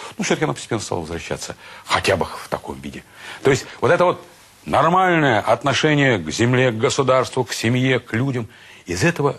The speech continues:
возникает чувство истории и ответственности. И я думаю, что это было совершенно гениально,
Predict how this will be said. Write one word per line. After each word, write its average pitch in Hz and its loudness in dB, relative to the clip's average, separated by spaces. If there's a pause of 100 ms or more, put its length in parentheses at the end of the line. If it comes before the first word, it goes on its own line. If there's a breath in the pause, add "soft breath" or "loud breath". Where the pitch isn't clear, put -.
(120)
возникает 95 -10
чувство - -14
истории 90 -8
и - -4
ответственности. 76 -12 (400 loud breath)
И 90 0
я 92 4
думаю, 127 2
что - -2
это 98 2
было 90 2 (320 loud breath)
совершенно 98 2
гениально, 117 2